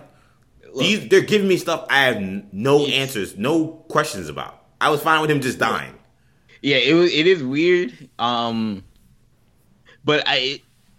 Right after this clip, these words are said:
Speaker 1: to be honest, if you stay consistent with the story, like, they are right. Like, look, we brought Sarah back and she's fine. So why can't we do that with Oliver?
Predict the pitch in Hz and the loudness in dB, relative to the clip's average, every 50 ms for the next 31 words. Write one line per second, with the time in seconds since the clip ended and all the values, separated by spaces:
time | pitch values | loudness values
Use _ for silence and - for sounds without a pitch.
0 | _ _ _ _ _ - - 139 139 147 156 175 175 160 135 120 - - 127 123 | _ _ _ _ _ -14 -12 -6 -4 -2 -2 0 0 -2 -4 -4 -6 -6 -6 -6
1 | - - _ _ 127 123 123 120 110 - - - - 156 156 151 - 127 120 - | -8 -12 _ _ -4 -4 -4 -4 -4 -10 -18 -8 -2 0 0 0 0 -4 -6 -6
2 | 156 151 - 139 123 101 98 95 - - 160 180 165 139 117 104 98 90 95 - | -8 -6 -4 -4 -4 -4 -6 -6 -4 0 2 4 4 4 4 4 2 0 -2 -4
3 | - - - - - _ _ _ _ _ _ - 90 - 113 120 143 165 165 135 | -8 -18 -20 -20 -20 _ _ _ _ _ _ -14 -6 -2 0 2 2 2 2 2
4 | 123 143 165 139 95 85 90 87 87 - - 110 127 110 90 101 107 120 139 123 | 2 0 0 0 -2 -2 -2 -2 -2 -4 -4 -4 -4 -2 -2 -2 0 0 0 0
5 | - - - 123 143 139 110 101 90 90 87 - - 101 - - - - - 120 | 0 -2 0 0 2 2 2 0 0 -2 -4 -4 -6 -8 -8 -8 -8 -6 -6 -6
6 | 135 147 90 - - - - 110 98 - - - 147 117 135 139 131 147 151 147 | -6 -6 -6 -8 -12 -12 -8 -6 -6 -6 -4 -4 -2 0 0 2 2 4 4 4
7 | 147 147 147 156 - 262 - - - | 4 2 2 0 0 -2 -4 -6 -10